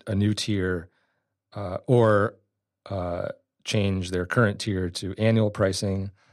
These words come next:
or upgrade to a different tier that's annual pricing, so they can, you know, pick whichever plan works best for them.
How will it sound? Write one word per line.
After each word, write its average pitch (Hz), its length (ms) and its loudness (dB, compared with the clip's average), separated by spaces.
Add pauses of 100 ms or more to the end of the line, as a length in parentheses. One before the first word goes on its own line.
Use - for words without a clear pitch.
(360)
or 98 220 -4
upgrade 87 460 -10
to 90 360 -8
a 87 60 -10
different 90 340 -10
tier 85 300 -8
that's 87 160 -14
annual 87 280 -10
pricing, 82 320 -10
so - 140 -10
they 87 80 -6
can, 85 220 -10
you 85 80 -8
know, 80 160 -14 (680)
pick 107 180 -4
whichever 92 280 -6
plan 87 320 -2
works 82 180 -8
best 85 240 -4
for - 80 -10
them. 135 380 2